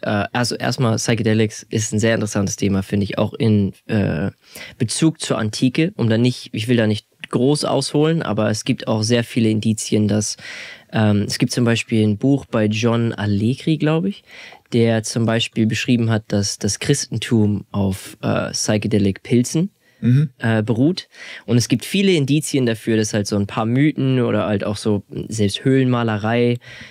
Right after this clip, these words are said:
Speaker 1: vor zwanzigtausend Jahren in, in Algerien, in Tassili Najer, dem Nationalpark da, wo es auch sehr viele antike Ruinen gibt.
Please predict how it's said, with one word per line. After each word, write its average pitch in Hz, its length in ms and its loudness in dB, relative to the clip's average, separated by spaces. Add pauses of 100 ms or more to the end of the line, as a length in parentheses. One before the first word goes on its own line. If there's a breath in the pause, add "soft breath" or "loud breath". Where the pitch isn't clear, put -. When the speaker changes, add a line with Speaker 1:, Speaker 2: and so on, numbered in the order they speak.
Speaker 1:
vor 107 320 2
zwanzigtausend 113 680 0
Jahren 110 220 2
in, 107 400 0
in 107 160 -2
Algerien, 127 840 0
in 107 340 2
Tassili 127 520 2
Najer, 113 560 0
dem 107 440 0
Nationalpark 127 760 0
da, 147 240 0 (460 loud breath)
wo 135 80 4
es 131 100 2
auch 143 180 2
sehr 139 200 2
viele 127 240 0
antike 117 340 -2
Ruinen 117 400 2
gibt. 131 300 -4